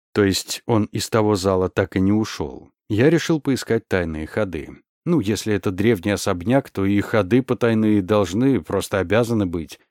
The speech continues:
Впрочем, и до этого я ожидал увидеть нечто вроде философии пяти стихий на примере квантового скачка, но обнаружил лишь невеста монстра, не выйти замуж за ректора и оборотень моих снов. Причем это были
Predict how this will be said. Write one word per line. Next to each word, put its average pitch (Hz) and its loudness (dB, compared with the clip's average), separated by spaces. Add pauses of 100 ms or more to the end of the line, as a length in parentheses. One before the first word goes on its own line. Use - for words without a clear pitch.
(600)
Впрочем, 117 2
и 113 0
до 110 2
этого 113 4
я 95 2
ожидал 98 0
увидеть 101 -4
нечто 110 -2
вроде 104 0
философии 113 0
пяти 123 -2
стихий 143 -2
на 90 0
примере 98 -2
квантового 95 -2
скачка, - -6
но 92 -2 (260)
обнаружил 98 0
лишь 101 -2 (180)
невеста 95 -2
монстра, 113 0 (200)
не 113 2
выйти 123 2
замуж 107 -2
за 107 0
ректора 123 2 (360)
и 131 2
оборотень 120 4
моих 117 2
снов. - -10
Причем 156 0
это 127 2
были 117 2